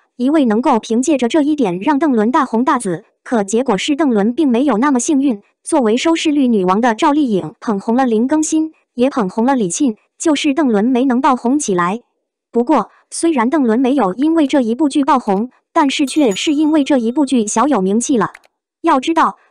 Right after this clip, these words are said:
相对于邓伦以前饰演的角色来说，这一次他也是算得上是出彩的。所以，在这一部剧之后，邓伦转身就和迪丽热巴以及杨紫两位当红女星合作了，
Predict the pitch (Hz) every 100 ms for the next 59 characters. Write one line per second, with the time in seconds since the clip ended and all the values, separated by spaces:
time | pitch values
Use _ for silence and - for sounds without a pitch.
0 | - - 330 330 247 226 302 247 220 277
1 | 185 202 190 247 - 294 190 185 202 233
2 | 320 233 202 302 311 311 _ _ - 294
3 | 233 247 294 320 320 196 - 277 220 320
4 | 233 220 285 254 320 - 330 - 175 190
5 | - _ _ _ _ - 254 294 233 180
6 | _ _ - 285 277 233 247 302 277 254
7 | 302 339 226 - _ - 320 226 240 247
8 | 180 285 302 302 311 262 226 240 294 277
9 | 285 294 302 - 214 233 262 233 277 285
10 | 220 214 233 262 330 240 285 208 226 311
11 | 311 226 311 233 175